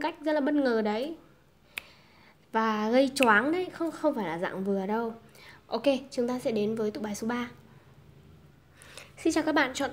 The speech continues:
tụ bài số ba, đây là trải bài chung, chính vì vậy đón nhận thông điệp một cách cởi mở nhất và không phải lúc nào các bạn cũng sẽ nhận được thông điệp đúng với hoàn cảnh của các bạn. Với câu hỏi đó là thông điệp tình yêu năm hai không hai mươi dành cho các bạn như thế nào?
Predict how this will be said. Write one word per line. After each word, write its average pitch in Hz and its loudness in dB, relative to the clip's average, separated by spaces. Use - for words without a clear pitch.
tụ 285 0
bài 233 0
số 226 0
ba, 277 4
đây 277 0
là 247 0
trải 220 -2
bài 180 -4
chung, 285 -2
chính 254 -2
vì 277 2
vậy 240 0
đón 220 0
nhận 262 0
thông 254 0
điệp 240 2
một 190 0
cách 254 -4
cởi 220 2
mở 180 -2
nhất 240 -2
và 220 0
không 269 -4
phải 240 -4
lúc 220 0
nào 226 0
các 214 -2
bạn 220 -6
cũng 233 -6
sẽ 254 -4
nhận 269 -2
được 208 -4
thông 233 -4
điệp 220 0
đúng 190 2
với 196 6
hoàn 208 2
cảnh 180 -2
của - -8
các 233 -4
bạn. 247 2
Với 247 4
câu 302 6
hỏi 247 2
đó 175 -2
là 214 0
thông 285 2
điệp 254 2
tình 220 2
yêu 240 4
năm 240 0
hai 254 -2
không 262 0
hai 262 0
mươi 262 2
dành 208 2
cho 240 -6
các 269 -2
bạn 226 -2
như 254 -2
thế 247 -2
nào? 233 0